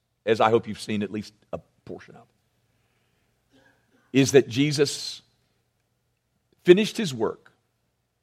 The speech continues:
by being raised physically, bodily, literally. It was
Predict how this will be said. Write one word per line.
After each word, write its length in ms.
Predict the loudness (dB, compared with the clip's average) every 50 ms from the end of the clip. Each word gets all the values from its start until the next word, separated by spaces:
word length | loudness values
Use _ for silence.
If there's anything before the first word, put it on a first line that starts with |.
| _ _ _ _ _ _ _
by 200 | 2 2 2 2
being 280 | 2 -2 -4 -2 -2 0
raised 560 | 2 4 4 2 0 -4 -8 -12 -14 -16 _ _ _ _ _ _ _ _
physically, 540 | -8 -6 -4 -4 -4 -2 0 0 0 -2 -6 _ _ _ _ _ _ _ _ _ _ _
bodily, 840 | -20 -16 -4 2 2 4 4 4 2 0 -2 -2 -2 -2 -4 -8 -16 _ _ _ _ _ _ _ _ _ _
literally. 960 | _ -20 -16 -10 -4 -4 -4 -4 -4 -4 -4 -2 -2 0 0 -2 -2 -6 -12 _ _ _ _ _ _ _ _ _ _ _ _ _ _ _ _ _ _ _ _ _ _ _ _ _ _ _ _ _ _ _ _ _ _ _ _ _ _ _
It 200 | -2 -2 -2 -2
was 460 | 0 4 4 6 6 4 2 -2 -6